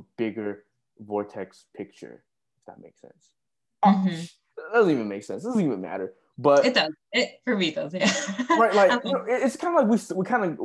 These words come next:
Speaker 1: sometimes we're stuck with just thinking, like, the same, like, little things, like, oh, like, for me, you know, like,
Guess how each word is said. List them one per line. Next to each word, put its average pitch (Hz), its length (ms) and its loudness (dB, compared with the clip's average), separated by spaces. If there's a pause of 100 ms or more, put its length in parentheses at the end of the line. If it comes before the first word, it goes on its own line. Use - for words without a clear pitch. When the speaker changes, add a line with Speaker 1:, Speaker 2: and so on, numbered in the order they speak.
(120)
Speaker 1:
sometimes 170 320 -2
we're 131 100 -2
stuck - 400 -4
with 120 180 -6
just - 160 -20
thinking, 120 320 -10
like, 107 160 -6
the 107 100 -10
same, 107 520 -8
like, 95 320 -8
little 107 240 -8
things, 113 340 -10
like, 95 320 -8
oh, 107 240 -4
like, 104 200 -10
for 117 120 -8
me, 123 320 -6
you 113 100 -6
know, 110 200 -8
like, 98 340 -10